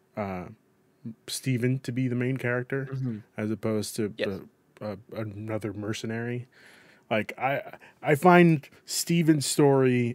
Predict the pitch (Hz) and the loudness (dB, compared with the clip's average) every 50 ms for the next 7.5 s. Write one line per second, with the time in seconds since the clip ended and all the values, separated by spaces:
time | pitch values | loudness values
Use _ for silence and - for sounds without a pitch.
0 | _ - 139 135 139 135 127 131 123 123 120 120 120 113 110 117 117 117 120 120 | _ 0 2 4 4 6 6 6 6 4 4 2 0 -2 -2 -2 -2 -2 -2 -2
1 | 117 117 - - 117 110 - - 113 107 110 110 107 _ - - - 110 104 98 | -4 -4 -6 -6 -8 -8 -6 -4 -2 -2 -2 -2 -4 _ -12 -10 -8 -6 -6 -6
2 | 98 95 _ _ _ _ _ _ _ _ _ _ _ _ _ _ _ _ - - | -8 -10 _ _ _ _ _ _ _ _ _ _ _ _ _ _ _ _ -12 -2
3 | - - 143 123 131 110 - 131 135 127 123 - - 135 123 117 110 110 110 104 | 2 4 4 4 4 4 4 4 6 4 4 2 0 0 0 2 2 2 2 2
4 | - 113 117 110 - - 110 - 117 104 98 - - 110 101 101 98 95 98 95 | 2 0 -2 -2 -2 -6 -6 -4 -4 -4 -4 -4 -4 -4 -4 -4 -6 -6 -6 -6
5 | 90 92 92 - - 113 101 90 87 - - - - - _ _ _ _ _ _ | -6 -8 -8 -8 -6 -6 -6 -6 -8 -12 -14 -18 -20 -20 _ _ _ _ _ _
6 | _ _ _ _ _ _ - 104 - - 113 104 98 101 - 104 - - 101 98 | _ _ _ _ _ _ -14 -14 -10 -8 -8 -8 -6 -6 -8 -10 -8 -8 -10 -12
7 | 95 - - - 87 90 90 - - | -12 -12 -12 -14 -14 -14 -16 -16 -18